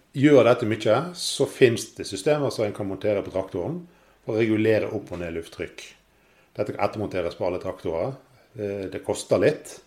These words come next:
men det er folk her på Vestlandet som, eh, bruker systemet og finner det verdt det. Da kan du bare trykke på en knapp, og traktoren fyller seg opp igjen med luft.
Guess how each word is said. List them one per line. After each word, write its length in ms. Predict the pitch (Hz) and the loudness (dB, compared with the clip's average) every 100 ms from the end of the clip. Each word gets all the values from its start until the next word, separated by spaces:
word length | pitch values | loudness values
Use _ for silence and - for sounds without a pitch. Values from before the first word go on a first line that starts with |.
| _ _ _ _ _ | _ _ _ _ _
men 160 | 101 95 | -6 -6
det 80 | 110 | -4
er 500 | 101 95 85 82 78 - | -2 0 -2 -4 -6 4
folk 320 | 170 151 127 | 4 6 4
her 80 | 110 | 4
på 140 | 104 | 6
Vestlandet 500 | 107 - 123 95 92 - | 4 2 -4 -4 -8 -10
som, 420 | - 87 87 85 | -8 -8 -8 -10
eh, 300 | 87 85 80 - _ 113 | -10 -10 -12 -16 _ -4
bruker 400 | 104 113 117 92 | 0 0 0 -4
systemet 560 | 95 104 95 95 156 - _ _ _ _ - | -2 0 0 -2 -4 -10 _ _ _ _ -18
og 100 | 131 | -18
finner 320 | - 104 95 | 0 0 2
det 100 | 87 | 0
verdt 240 | 87 - - | -2 -4 -4
det. 140 | 98 147 - _ _ _ | -4 -6 -16 _ _ _
Da 160 | 135 117 - - _ _ | 4 4 2 -12 _ _
kan 140 | 95 | -8
du 60 | 92 | -2
bare 200 | 104 107 | -2 -2
trykke 180 | 117 - | -4 -4
på 120 | 101 | -6
en 80 | 151 | 0
knapp, 260 | 175 175 - - | 0 0 -16 -20
og 60 | 123 | -2
traktoren 380 | 113 - 95 | -2 -2 -8
fyller 180 | 101 101 | -2 -2
seg 160 | 92 107 | -2 -4
opp 160 | 123 | -2
igjen 240 | 107 117 190 - | 0 0 -2 -12
med 180 | 107 131 | -4 -4
luft. 240 | - - | -4 -14